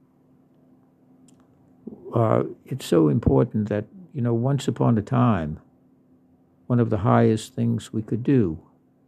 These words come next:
as a child was to grow up to be like our father, to be like our mother, to be like our relatives who were around us, to be like authority figures,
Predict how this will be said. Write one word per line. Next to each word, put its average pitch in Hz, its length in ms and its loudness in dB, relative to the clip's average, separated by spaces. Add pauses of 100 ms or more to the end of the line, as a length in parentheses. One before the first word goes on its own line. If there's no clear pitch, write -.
(240)
as 110 120 -6
a 107 80 -4
child 104 640 -2 (720)
was 117 160 -4
to 127 120 0
grow 120 320 2
up 123 180 2
to - 120 -12
be 120 140 0
like 120 300 0
our 104 80 0
father, 98 520 -6 (840)
to - 80 -12
be 127 160 4
like 110 240 2
our 101 140 0
mother, 90 340 -6 (1600)
to - 60 -20
be 123 180 6
like 113 260 4
our 110 120 -2
relatives 107 920 -4 (520)
who - 140 -4
were 110 360 2
around 110 400 2
us, - 460 -10 (1040)
to 113 100 -4
be 127 140 6
like 123 300 4
authority 104 600 -2
figures, - 720 -10